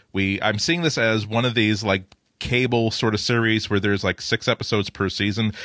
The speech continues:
because what I really wanna do is I wanna populate this show with nothing but great character actors, people who are necessar-, who are usually in demand. But if you say that, "Look, we're doing another six episode arc. You saw how many Emmy nominations we got last season.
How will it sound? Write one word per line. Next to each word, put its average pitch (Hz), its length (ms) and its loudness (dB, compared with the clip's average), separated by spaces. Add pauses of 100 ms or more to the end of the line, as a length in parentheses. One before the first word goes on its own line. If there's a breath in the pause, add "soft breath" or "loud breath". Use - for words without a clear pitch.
(160 loud breath)
because 113 520 0
what 113 240 0
I 113 60 4
really 120 360 2
wanna 143 240 0
do 127 260 2
is 107 120 2
I 101 60 4
wanna 131 200 2
populate 107 760 0
this 101 160 4
show 87 420 0 (280 loud breath)
with 95 220 0
nothing 110 540 0
but 98 280 -2
great 98 480 0
character 87 520 -2
actors, - 440 -6 (300 loud breath)
people 120 280 0
who 120 100 0
are 104 160 2
necessar-, 143 500 -4
who 147 80 0
are 139 160 2
usually 160 600 0
in 135 240 0
demand. 123 440 2
But 104 120 2
if 98 100 -4
you 139 100 2
say 135 240 0
that, 113 200 0 (240 loud breath)
"Look, 135 160 0
we're 127 80 2
doing 131 160 2
another 123 200 2
six - 260 -2
episode 113 380 0
arc. 101 260 2
You 98 120 0
saw 123 240 2
how 120 100 2
many 113 220 2
Emmy 101 240 4
nominations 98 520 2
we 95 80 -4
got 92 200 0
last 95 240 2
season. 95 400 -2